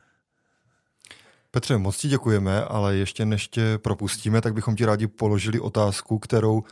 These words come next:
pokud nezapomeneme jako minule, eh, rádi na závěr pokládáme všem našim hostům v rámci popularizace boskovické kultury. A to je to, jestli máš nějaký výjimečný kulturní zážitek z uplynulého měsíce října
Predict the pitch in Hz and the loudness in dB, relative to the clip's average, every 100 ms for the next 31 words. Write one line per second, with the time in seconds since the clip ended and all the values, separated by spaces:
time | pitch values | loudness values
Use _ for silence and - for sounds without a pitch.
0 | _ - 98 104 95 101 104 107 101 104 | _ -10 -6 -4 -2 0 2 2 2 0
1 | 104 101 95 98 110 - - - - 101 | 0 0 2 2 0 -2 -16 -16 -6 -2
2 | 92 92 92 - 104 104 104 104 101 104 | 0 0 -2 -4 2 2 4 2 2 2
3 | 107 107 104 107 104 107 110 110 - 110 | 2 2 0 2 2 2 2 0 0 0
4 | 110 - 98 95 - 123 123 139 165 - | 0 0 0 0 0 2 2 2 -2 -6
5 | - _ 95 107 101 92 107 98 104 - | -20 _ 2 2 2 2 0 2 0 2
6 | 107 107 104 104 - - 104 101 - 113 | 4 4 2 0 -2 -2 0 0 0 0
7 | 110 - 110 - 92 107 113 147 - - | 0 0 0 2 0 2 2 0 -4 -20
8 | - _ - 95 95 92 - 107 107 107 | -20 _ 0 2 2 0 4 4 4 4
9 | 113 107 - - 107 107 104 - 104 98 | 2 2 0 0 2 2 0 2 0 2
10 | 107 101 107 104 101 - 107 104 110 95 | 0 2 2 2 0 0 0 2 0 0
11 | 107 107 101 101 90 104 - 101 - - | 0 0 2 0 0 -2 0 -2 -4 -16
12 | - - - - 113 113 104 107 101 104 | -20 -14 -8 -4 2 4 4 4 4 2
13 | 104 101 104 - 98 101 98 101 95 | 2 0 -2 2 2 2 2 2 0